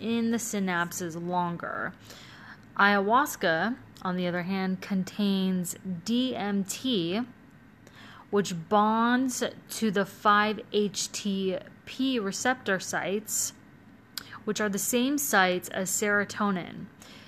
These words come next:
Now, what's different here is that the D M T bonds at a higher rate,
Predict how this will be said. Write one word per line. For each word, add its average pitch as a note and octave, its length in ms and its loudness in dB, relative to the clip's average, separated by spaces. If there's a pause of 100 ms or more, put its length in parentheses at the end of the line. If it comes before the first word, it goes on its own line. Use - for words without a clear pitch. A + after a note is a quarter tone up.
(120)
Now, G3+ 100 4
what's A3 300 2
different F#3+ 480 -4
here F#3 640 4
is F#3 200 -2
that G3 240 0
the G3 80 0
D A#3+ 320 0
M D4 180 0
T G3 380 0
bonds G3 960 2
at F3 200 0
a F3 60 2
higher G#3+ 520 0
rate, F#3 640 0